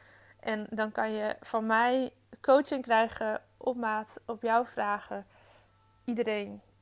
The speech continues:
mag in die groep zijn of haar vragen stellen. En ik ga helemaal uitleggen daar hoe dat in zijn werk gaat.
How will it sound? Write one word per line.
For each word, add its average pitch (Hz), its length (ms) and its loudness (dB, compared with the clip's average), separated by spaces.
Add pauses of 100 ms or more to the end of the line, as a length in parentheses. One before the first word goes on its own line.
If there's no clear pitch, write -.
(140)
mag 208 360 -6
in 214 180 -6
die 202 140 -10
groep 190 280 -14 (200)
zijn 208 260 -12
of 196 100 -16
haar 190 220 -10
vragen 190 500 -8
stellen. - 560 0
En 196 120 -8
ik 202 120 -12
ga 208 360 -4
helemaal 233 320 -4
uitleggen 220 460 -2
daar 196 240 -4
hoe 214 160 -4
dat 202 160 -4
in 196 180 -12
zijn 175 160 -12
werk 165 200 -12
gaat. - 240 -14